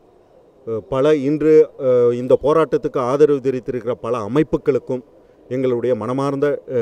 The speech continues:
நன்றிகள் முதல்ல நாங்க தெரிவிச்சுக்கிறோம். இந்த போராட்டம் என்பது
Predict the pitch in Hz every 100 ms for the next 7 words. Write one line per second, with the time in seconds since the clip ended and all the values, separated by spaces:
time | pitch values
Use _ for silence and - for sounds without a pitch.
0 | 110 107 104 127 151 147 135 117 117 120
1 | 113 107 104 113 113 - 104 107 - -
2 | - - _ - 135 127 139 165 170 175
3 | 156 147 143 151 175